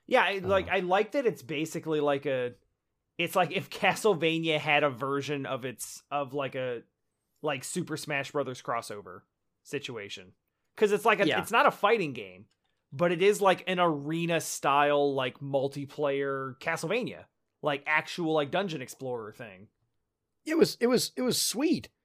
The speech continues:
Speaker 1: But, like, I never really got, like, I played it
Speaker 2: Well, and
Speaker 1: and
Speaker 2: it was
Speaker 1: was
Speaker 2: a
Speaker 1: kinda
Speaker 2: Gear Gr-,
Speaker 1: mad
Speaker 2: like
Speaker 1: about it because I never really got, like, the, the full experience out of playing it multiplayer.
Speaker 2: Well, and I don't think you're into gear treadmills too much either, right?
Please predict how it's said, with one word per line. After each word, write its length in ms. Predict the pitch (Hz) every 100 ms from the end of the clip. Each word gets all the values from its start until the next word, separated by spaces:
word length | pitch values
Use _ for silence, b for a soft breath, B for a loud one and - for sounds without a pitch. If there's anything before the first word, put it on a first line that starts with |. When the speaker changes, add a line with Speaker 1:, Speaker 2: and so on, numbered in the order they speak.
| _ _ _ _ _ _ -
Speaker 1:
But, 220 | 127 175
like, 160 | 175 175
I 100 | 185
never 260 | 196 196
really 340 | 175 175 180 160
got, 380 | 139 156 160 - _ _
like, 220 | 147 151 165
I 100 | 196
played 400 | - 156 143 180
it 300 | 254 - - _ -
Speaker 2:
Well, 100 | 185
and 100 | 156
Speaker 1:
and 80 | 185
Speaker 2:
it 40 |
was 120 | 202 156
Speaker 1:
was 80 |
Speaker 2:
a 20 | 135
Speaker 1:
kinda 180 | 196 175
Speaker 2:
Gear 60 |
Gr-, 100 | 139
Speaker 1:
mad 220 | 143 165 180
Speaker 2:
like 100 | 190
Speaker 1:
about 120 | 202
it 180 | 214 147
because 560 | 151 175 151 143 135 -
I 220 | 139 120
never 240 | 143 151 143
really 260 | 135 131
got, 360 | 110 131 131 -
like, 280 | 131 117 -
the, 360 | 123 113 107 -
the 180 | - 135
full 280 | - - 143
experience 600 | 131 - 143 143 135 117
out 100 | 123
of 80 | 117
playing 220 | 131 107
it 60 | 104
multiplayer. 540 | 104 110 95 90 104 _ _ _
Speaker 2:
Well, 140 | 185 185
and 100 | 175
I 60 |
don't 200 | 165 185
think 200 | - 160 135
you're 240 | 143 147
into 720 | 143 135 135 - 127 120 117 - -
gear 220 | 127 123 123
treadmills 600 | - 113 107 110 104 -
too 180 | - 113
much 260 | 104 104
either, 420 | 104 101 95 95 -
right? 320 | 135 107 107